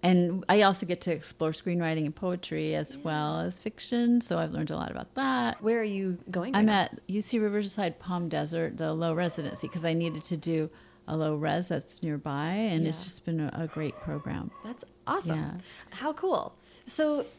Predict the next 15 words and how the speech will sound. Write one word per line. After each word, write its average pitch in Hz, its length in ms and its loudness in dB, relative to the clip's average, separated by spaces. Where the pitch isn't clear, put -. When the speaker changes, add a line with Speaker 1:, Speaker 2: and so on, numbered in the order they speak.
Speaker 2:
the 233 320 0
other 370 200 0
thing 349 180 -2
that 294 100 0
was 226 140 -2
interesting 262 380 0
to 226 100 -2
me 208 160 -2
about 185 320 -2
your 196 460 0
early 208 560 0
mentorship 185 580 0
with 185 260 -2
your 180 120 -2
dad, 165 400 -2